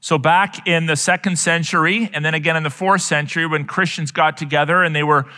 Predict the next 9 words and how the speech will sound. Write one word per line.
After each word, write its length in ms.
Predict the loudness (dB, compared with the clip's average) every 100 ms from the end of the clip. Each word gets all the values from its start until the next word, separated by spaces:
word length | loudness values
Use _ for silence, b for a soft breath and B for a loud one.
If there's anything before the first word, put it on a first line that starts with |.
| B B
wrestling 800 | 0 2 2 0 -2 -2 -2 2
with 240 | 2 2
some 240 | 0 0
of 40 | 0
the 80 | -4
challenges 680 | -2 0 2 2 0 -2
of 120 | -4 2
their 220 | 2 4
day, 520 | 2 0 2 -2 -6